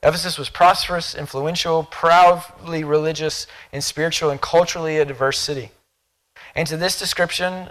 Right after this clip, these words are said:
that is what is also a postal entrance for the correspondence of each of the following six faith families. It's in the rest of Revelation. If you're sending a letter to Smyrna or Laodicea, it went through Ephesus.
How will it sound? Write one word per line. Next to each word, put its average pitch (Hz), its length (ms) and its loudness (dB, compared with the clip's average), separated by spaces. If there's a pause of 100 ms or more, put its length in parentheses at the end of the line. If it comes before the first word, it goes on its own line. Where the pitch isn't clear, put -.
that 151 380 4
is 143 240 -6
what 151 300 2
is 151 260 2
also 160 380 4
a 139 160 0
postal 175 600 -4
entrance 156 440 -6
for 147 140 -12
the 143 60 -2
correspondence 147 680 -2
of 135 140 -10
each 139 180 -10
of 143 60 -14
the 151 80 -10
following 131 380 2
six - 220 -14
faith 151 220 -4
families. 139 540 -8 (680)
It's - 160 -20
in 131 80 -14
the 131 60 -8
rest 165 240 -2
of 123 60 -12
Revelation. 107 440 -8 (720)
If 135 140 -12
you're 180 100 -6
sending 190 380 -4
a 202 80 6
letter 170 440 4 (200)
to - 100 -16
Smyrna 151 480 -2
or 165 160 2
Laodicea, 143 800 0
it 143 100 -4
went 139 160 -8
through 165 140 0
Ephesus. - 680 -10